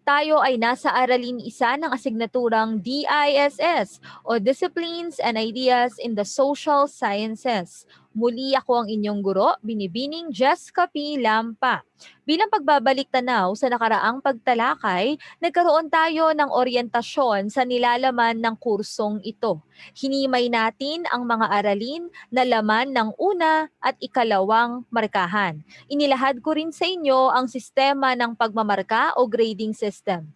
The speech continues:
At dahil ito ay isang specialized subject ng iyong strand,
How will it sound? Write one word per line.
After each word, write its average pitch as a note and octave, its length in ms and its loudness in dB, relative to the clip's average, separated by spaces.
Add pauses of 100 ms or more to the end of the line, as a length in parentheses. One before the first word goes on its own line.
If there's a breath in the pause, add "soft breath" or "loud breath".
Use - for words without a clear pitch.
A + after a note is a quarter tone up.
(280 loud breath)
At A#3+ 100 -2
dahil A#3+ 400 2
ito B3 380 2
ay A#3+ 180 2
isang G#3+ 380 -2
specialized D4 800 0
subject B3 640 0
ng A3+ 160 -4
iyong G#3 340 -4
strand, A3+ 600 0